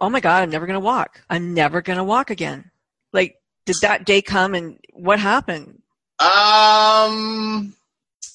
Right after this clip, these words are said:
Speaker 2: yeah, I, I mean, it did come to me, but I, I worked,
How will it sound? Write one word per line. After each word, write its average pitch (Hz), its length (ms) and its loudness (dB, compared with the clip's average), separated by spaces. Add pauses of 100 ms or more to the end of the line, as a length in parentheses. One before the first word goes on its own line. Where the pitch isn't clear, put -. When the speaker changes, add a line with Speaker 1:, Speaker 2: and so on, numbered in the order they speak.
(260)
Speaker 2:
yeah, 170 260 2
I, 254 580 2
I 190 120 2
mean, 208 180 2
it 190 160 0
did 226 280 -4
come 170 240 4
to 139 60 2
me, 143 180 0
but 170 140 2
I, 156 320 2
I 151 80 0
worked, 175 400 0